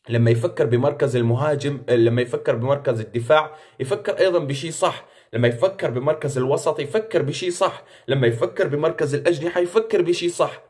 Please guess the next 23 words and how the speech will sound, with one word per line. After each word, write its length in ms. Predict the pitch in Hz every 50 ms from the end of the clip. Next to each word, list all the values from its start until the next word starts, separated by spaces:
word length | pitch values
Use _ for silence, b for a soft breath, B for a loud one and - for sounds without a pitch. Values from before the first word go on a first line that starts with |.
| _ _ _ _ _ _ -
يجي 280 | 233 262 190 190 220
لما 260 | 220 214 208 214 214
يفكر 460 | 202 - - - 226 220 220 - 196 170
بمركز 520 | 175 190 190 190 185 185 - 196 175 180
المهاجم 520 | 175 175 175 185 185 175 165 170 170 165
راس 240 | 175 180 180 180 -
الحربة، 500 | 175 175 - 180 175 175 170 175 180 175 - - _ _ _ _ _ _ _ _ _ _ _ _ _ _ _
سبحان 640 | _ - - 151 139 - - - 190 190 185 180 175 160
الله، 640 | 156 156 151 151 151 156 139 123 113 113 117 - - _ _ _ _ _ _ 131 131 135
تحس 360 | - - 208 180 - - -
فطيسة 520 | - - 139 135 135 202 220 208 214 202 180
تفوت 320 | 175 - 160 160 156 160
مخه، 520 | 147 131 117 113 113 117 - 101 - - _ _ _ _ _ _ _ _ _ _ _ _ _ _ _ _ _ _ _ _ _ _ b b b b b b b b
فطيسة 540 | _ - 180 180 180 254 262 233 220 - 160
تفوت 320 | - - - 220 214 208
مخه، 340 | 180 170 196 202 190 - -
ولا 260 | 151 185 220 240 214
كأنه 340 | 202 - 196 214 226 220 202
صار 220 | 180 - 170 156
عنده 240 | 143 139 131 113 120
عقل. 300 | 120 120 117 - 113 113 - _ _ _ _ _ _ _ _ _ _ _ _ _ b b b b b b b b b b b b b b
مارديك 440 | 131 156 190 208 208 254 285 - -
مارديكيان 720 | 262 277 247 - 202 220 214 - 226 208 208 208 202 -